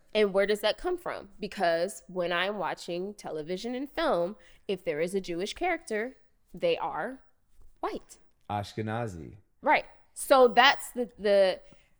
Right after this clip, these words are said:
Speaker 2: You're, you're right. So, and also, I'm, I am half Ashkenazi, but, but, you know, I'm just thinking from twenty to twenty-five, I would march into a casting office,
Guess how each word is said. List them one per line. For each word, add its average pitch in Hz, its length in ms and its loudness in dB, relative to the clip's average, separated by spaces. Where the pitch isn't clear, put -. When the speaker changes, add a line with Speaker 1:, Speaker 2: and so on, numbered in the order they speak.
Speaker 2:
You're, 165 240 4
you're 180 180 6
right. 170 320 8
So, 160 100 -4
and 160 180 2
also, 151 340 8
I'm, 120 160 6
I 123 140 4
am 240 180 4
half 151 180 0
Ashkenazi, 110 640 -2
but, 117 300 0
but, 123 240 2
you 165 120 -2
know, 160 440 0
I'm 175 160 -2
just 185 160 -6
thinking 135 320 -4
from 113 180 -8
twenty 180 300 -4
to 202 80 -4
twenty-five, 107 720 -4
I 160 200 4
would 117 300 -2
march 123 500 -4
into 180 260 -8
a 175 40 -2
casting 131 520 -4
office, 87 840 -10